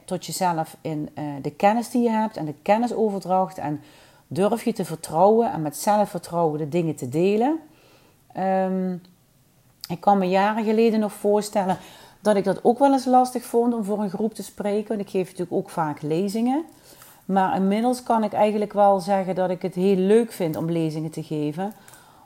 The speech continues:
Omdat ik het gewoon heel leuk vind om mijn kennis over te dragen. En ik doe het op mijn manier en ik zal heus fouten maken. Maar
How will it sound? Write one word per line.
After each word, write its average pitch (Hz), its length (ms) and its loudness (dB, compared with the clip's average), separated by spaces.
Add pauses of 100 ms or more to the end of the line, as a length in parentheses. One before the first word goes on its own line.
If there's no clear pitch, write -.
Omdat 196 280 -2
ik 208 100 -6
het - 140 -12
gewoon 196 220 0
heel 196 160 -2
leuk 180 240 -2
vind 185 140 -8
om 165 80 -2
mijn 196 140 -6
kennis 220 340 0
over 135 260 -8
te 135 80 -10
dragen. 131 600 -10 (720)
En 180 100 -6
ik 180 140 -2
doe 208 100 2
het 190 80 2
op 180 80 2
mijn 214 300 4
manier 226 400 2
en 196 80 -4
ik 196 120 -6
zal 185 220 -4
heus 220 260 0
fouten 208 400 -2
maken. 180 420 -4
Maar 185 320 -4